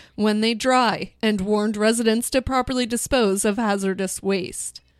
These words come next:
A Fall River man has been arrested in Georgia on multiple rape charges after he allegedly impregnated his own fourteen-year-old daughter.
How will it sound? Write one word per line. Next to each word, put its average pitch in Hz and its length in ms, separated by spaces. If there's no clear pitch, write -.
A 233 160
Fall 247 240
River 233 280
man 233 240
has 262 180
been 240 160
arrested 233 420
in 226 140
Georgia 226 340
on 220 240
multiple 233 520
rape 208 300
charges 220 440
after 240 260
he 233 220
allegedly 220 680
impregnated 240 760
his 247 220
own 302 280
fourteen-year-old 247 880
daughter. 196 480